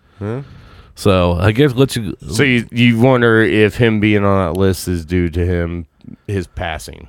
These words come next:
Speaker 1: the way of
Speaker 2: No, no,
Speaker 1: his
Speaker 2: no. The
Speaker 1: passing.
Speaker 2: w-, if he, if he, if he would have passed like a Frank Sinatra, if he would have passed like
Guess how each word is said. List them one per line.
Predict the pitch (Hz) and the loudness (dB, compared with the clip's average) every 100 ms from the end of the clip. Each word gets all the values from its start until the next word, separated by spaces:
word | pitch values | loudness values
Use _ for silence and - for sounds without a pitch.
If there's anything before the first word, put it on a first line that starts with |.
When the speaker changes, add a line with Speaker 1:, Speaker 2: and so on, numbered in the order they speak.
| - | -16
Speaker 1:
the | 82 | -10
way | 80 80 | -8 -4
of | 123 | -2
Speaker 2:
No, | 165 | 0
no, | 160 | 2
Speaker 1:
his | |
Speaker 2:
no. | 147 123 | 2 2
The | 120 | 2
Speaker 1:
passing. | |
Speaker 2:
w-, | 113 - | 2 0
if | 139 | 0
he, | 139 151 - - - | 2 0 -2 -6 -4
if | 127 | 0
he, | 135 117 - - | 0 -2 -4 -2
if | 127 | 2
he | 139 | 4
would | 135 | 2
have | 110 | 0
passed | - 131 127 120 - | -2 2 2 2 0
like | 110 107 107 | 0 2 0
a | |
Frank | - 113 110 | 0 0 0
Sinatra, | - 107 98 98 - 98 | 0 2 2 2 2 0
if | 104 | 2
he | |
would | 101 | 2
have | 90 | 0
passed | - 107 98 101 | 0 2 2 0
like | 98 92 87 - | 0 0 -2 -6